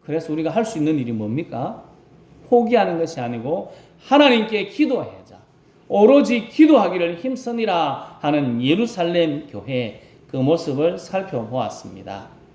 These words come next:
우리는 지금 사도의 가르침, 말씀대로 살기를 힘쓰고 있습니까? 말씀대로 살기를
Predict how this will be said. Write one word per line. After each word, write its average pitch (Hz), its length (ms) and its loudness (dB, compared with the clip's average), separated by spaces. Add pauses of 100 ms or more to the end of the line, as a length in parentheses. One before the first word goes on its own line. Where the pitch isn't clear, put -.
(480)
우리는 123 340 0
지금 123 500 -4 (360)
사도의 - 600 0
가르침, 123 560 -6 (400)
말씀대로 240 600 4
살기를 175 480 0
힘쓰고 240 440 -2
있습니까? 131 760 -8 (960)
말씀대로 262 640 6
살기를 226 580 -2